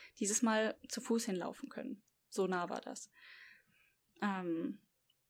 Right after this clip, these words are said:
ja, also, also alles ziemlich gut durchstrukturiert hier in Japan und es gibt so viele Stellen, wo man den machen kann, dass es einfach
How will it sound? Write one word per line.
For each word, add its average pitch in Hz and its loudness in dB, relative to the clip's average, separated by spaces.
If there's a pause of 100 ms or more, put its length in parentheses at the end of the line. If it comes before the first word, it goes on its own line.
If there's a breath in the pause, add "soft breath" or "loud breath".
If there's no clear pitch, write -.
(280)
ja, 208 0
also, 190 2
also 196 8
alles 233 8
ziemlich 233 12
gut 190 0
durchstrukturiert 180 -2
hier 190 -2
in 175 0
Japan 175 0
und 185 2
es 185 -2
gibt 202 0
so 214 6
viele 240 4
Stellen, 202 4
wo 190 -2
man 180 0
den 170 0
machen 180 -2
kann, 196 -4
dass 180 0
es 180 -2
einfach 185 -4